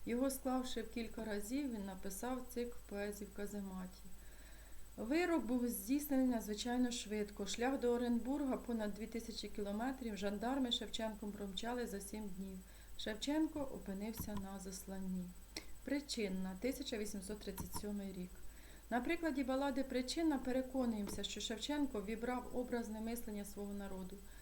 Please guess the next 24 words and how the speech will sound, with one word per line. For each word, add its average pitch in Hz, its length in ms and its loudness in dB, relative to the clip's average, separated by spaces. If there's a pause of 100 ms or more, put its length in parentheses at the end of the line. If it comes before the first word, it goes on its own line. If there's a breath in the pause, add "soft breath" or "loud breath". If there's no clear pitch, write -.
(580 loud breath)
Слушно 285 340 2
писав 226 460 0
про 214 160 0
це, 214 300 0
писала 214 400 2
про 208 160 0
це 214 180 -2
Михайлина 214 500 0
Коцюбинська. 196 800 -2 (260)
Шевченкові 254 600 2
художні 226 440 0
взаємини 220 540 2
з 185 80 0
народною 208 480 -2
піснею. 185 580 -4 (480 loud breath)
Весь 220 220 0
час 311 240 2
будується 240 500 -2
на 214 120 -2
переплетенні, 202 880 -2
на 208 100 -2
взаємодії 240 680 2
двох 220 240 -4
тенденцій. 190 680 -4